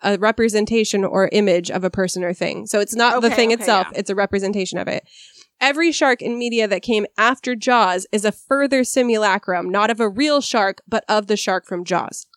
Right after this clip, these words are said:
Speaker 1: Um, so that, because the image of, because the media image of a shark is not a representation of a shark, but a representation of the shark from Jaws, um, that means the image of a shark is hyperreal,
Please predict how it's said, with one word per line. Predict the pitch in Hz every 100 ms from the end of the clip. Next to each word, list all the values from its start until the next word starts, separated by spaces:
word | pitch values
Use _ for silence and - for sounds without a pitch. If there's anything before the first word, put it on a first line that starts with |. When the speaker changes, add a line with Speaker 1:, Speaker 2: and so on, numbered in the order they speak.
| -
Speaker 1:
Um, | 247 254 214 185 175 - _ -
so | - 294
that, | 320 370 - 233
because | 302 - 359 370 339 - - -
the | 285
image | 254 269 240 113 - - - _ -
of, | 240 226 - _ -
because | 226 262 370 311
the | 320
media | 277 262 262 254
image | 226 226 214
of |
a | 208
shark | - 226 190 -
is | 220 220
not | 233 247
a |
representation | 240 226 220 214 208 196 196
of |
a | 190
shark, | - 190 208
but | 202
a | 190
representation | 196 196 190 190 190 185
of | 190
the | 185
shark | - 196 -
from | 190
Jaws, | 180 180 269 - - - - _ _ -
um, | 233 214 196
that | 277 294
means | 339 294
the | 302 -
image | 240 233
of | 208 220
a |
shark | 226 208 196 -
is | 196
hyperreal, | - - 254 - 202 185 - -